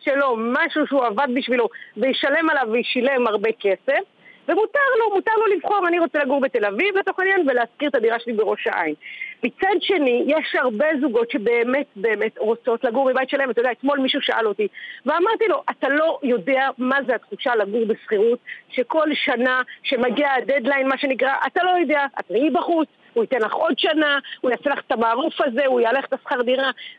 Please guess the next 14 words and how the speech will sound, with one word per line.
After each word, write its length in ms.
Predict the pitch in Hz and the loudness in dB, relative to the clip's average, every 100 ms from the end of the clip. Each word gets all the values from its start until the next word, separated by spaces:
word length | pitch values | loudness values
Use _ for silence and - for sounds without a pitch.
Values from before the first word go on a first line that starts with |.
| 220 | -2
זו 100 | 240 | -2
תחושה 480 | - - 269 - 339 339 285 | -2 -2 0 0 0 0 0
בלתי 300 | 247 302 285 | 0 0 2
נסבלת. 520 | 277 - - 233 226 208 _ _ 233 | 0 -2 -2 0 0 0 _ _ -2
אני 160 | 254 | -2
קרוב 320 | - 277 311 | 0 0 2
לחמש 320 | 285 - 254 262 | 0 -2 -2 -2
עשרה 120 | 269 | -4
שנה 240 | - 240 226 | -2 -2 0
גרה 180 | 226 | 0
בשכירות. 600 | 220 226 - 240 214 220 - - - - | 0 -2 0 0 4 2 0 -14 -16 -8
אתה 140 | - 277 | -2 0
יודע 220 | 269 330 | 2 0
מה? 100 | 330 | 2